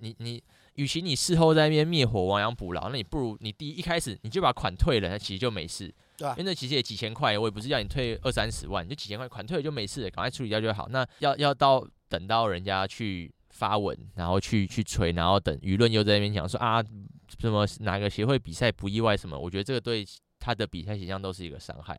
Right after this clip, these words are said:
Speaker 1: 所以我觉得就是赶快处理完其实就好了。所以，呃，希望以后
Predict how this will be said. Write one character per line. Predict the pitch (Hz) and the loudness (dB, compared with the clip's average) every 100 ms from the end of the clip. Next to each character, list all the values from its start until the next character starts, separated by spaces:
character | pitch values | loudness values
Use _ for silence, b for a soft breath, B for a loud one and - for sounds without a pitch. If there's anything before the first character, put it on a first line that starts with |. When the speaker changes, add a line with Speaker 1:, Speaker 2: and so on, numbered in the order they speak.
| _ | _
Speaker 1:
所 | - | -8
以 | 107 | -6
我 | |
觉 | 92 | -4
得 | 87 87 B B B | -6 -8 B B B
就 | 143 | -6
是 | 135 | -6
赶 | 135 95 | -2 0
快 | 110 | 0
处 | 107 - | 0 -4
理 | 90 | -8
完 | 76 85 | -8 -10
其 | - | -14
实 | 78 | -12
就 | 82 | -12
好 | - | -12
了。 | - - _ _ _ - - | -18 -20 _ _ _ -20 -20
所 | _ 107 | _ -6
以， | 101 95 - - _ | -4 -8 -14 -20 _
呃， | 98 | -14
希 | - 110 | -6 -4
望 | 107 107 | -4 -6
以 | 73 87 | -12 -6
后 | 104 95 | -4 -4